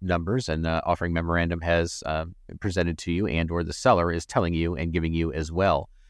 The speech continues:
So this is where we go back into every single, y-, you know, line item on the income and the expense statement and the P and L for this property for the past twelve months, if not, um, further back.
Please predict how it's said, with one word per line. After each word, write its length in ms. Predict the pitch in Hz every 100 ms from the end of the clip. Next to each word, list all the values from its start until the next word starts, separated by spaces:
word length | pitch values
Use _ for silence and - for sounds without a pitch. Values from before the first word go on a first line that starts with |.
| - _ -
So 180 | 98
this 200 | 90 104
is 80 | 107
where 120 | 113
we 100 | 107
go 160 | 85 95
back 260 | 92 90 -
into 520 | 107 82 92 85 85
every 220 | 85 107
single, 560 | 131 165 139 117 104 - _ - -
y-, 140 | 92
you 140 | 98 92
know, 120 | 82
line 380 | 85 90 120 98
item 440 | 104 120 78 82
on 340 | 85 85 85 80
the 160 | 82
income 360 | 80 92 117 113
and 320 | - 87 87
the 180 | 87 90
expense 460 | 87 - 135 170 -
statement 400 | - 78 69 78
and 120 | 80
the 60 | 78
P 260 | - 98
and 80 | 90
L 240 | 87 82
for 100 | 80
this 160 | 80 80
property 380 | - 120 - 80
for 120 | -
the 60 | 76
past 440 | - 92 98 - -
twelve 280 | - 107
months, 320 | 90 80 95 -
if 160 | 73
not, 280 | 90 82 -
um, 280 | 85 85 82
further 320 | - 120 87
back. 380 | 78 127 92 -